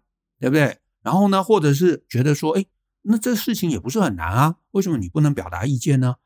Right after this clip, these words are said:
然后还要叫大家一直开会啊，请他们给你意见啊，我不知道原因是什么啦，因为我毕竟不是他们嘛。可是总之，他们行为反映出来的态度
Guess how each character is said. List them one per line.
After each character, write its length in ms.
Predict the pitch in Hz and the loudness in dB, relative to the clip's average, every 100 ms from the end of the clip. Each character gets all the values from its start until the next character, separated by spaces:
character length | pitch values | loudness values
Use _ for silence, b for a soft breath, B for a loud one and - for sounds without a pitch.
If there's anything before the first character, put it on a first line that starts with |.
| _ | _
然 120 | 117 | -4
后 120 | 147 | -2
还 160 | 147 117 | -2 0
要 280 | 147 147 143 | 2 0 -2
叫 160 | - 151 | -4 -2
大 140 | 143 | -2
家 100 | 139 | -4
一 80 | - | -6
直 180 | 143 - | -6 -8
开 220 | - 147 | -4 -2
会 240 | 165 151 - _ - | 0 -2 -4 _ -8
啊， 120 | 98 | -6
请 160 | - 107 | -6 -2
他 140 | 165 | -2
们 100 | 190 | 0
给 160 | 139 151 | 0 0
你 100 | 98 | -2
意 180 | 123 | -6
见 300 | 120 165 - _ _ _ _ _ _ | -2 -2 -2 _ _ _ _ _ _
啊， 220 | 120 87 | -6 -6
我 140 | 82 104 | -6 -4
不 80 | 147 | 0
知 60 | |
道 140 | 180 139 | 2 2
原 120 | 123 | 0
因 140 | 156 | -2
是 120 | 165 | -6
什 140 | 143 85 | -8 -10
么 80 | 85 | -6
啦， 220 | 87 - _ _ | -6 -6 _ _
因 100 | 127 | -2
为 100 | 131 | 0
我 200 | 101 90 | 0 -4
毕 180 | - 139 | -4 -4
竟 100 | 139 | -2
不 80 | 117 | -2
是 80 | 110 | -2
他 160 | 113 | 0
们 120 | 123 123 | 2 2
嘛。 180 | - - _ _ _ _ | -2 -10 _ _ _ _
可 120 | 113 | -2
是 160 | 175 160 | 0 0
总 320 | 120 92 92 | -2 -6 -10
之， 280 | - 143 156 | -2 2 2
他 180 | 139 143 | 0 -2
们 100 | 156 | -2
行 300 | - 117 139 | -2 0 2
为 180 | 139 | 2
反 300 | 135 - 82 | 0 -4 -6
映 140 | 113 131 | -4 -2
出 180 | 147 123 | 2 2
来 140 | 98 | 2
的 120 | 110 | -2
态 320 | - - 156 | -4 0 0
度 300 | 110 185 120 | 2 2 2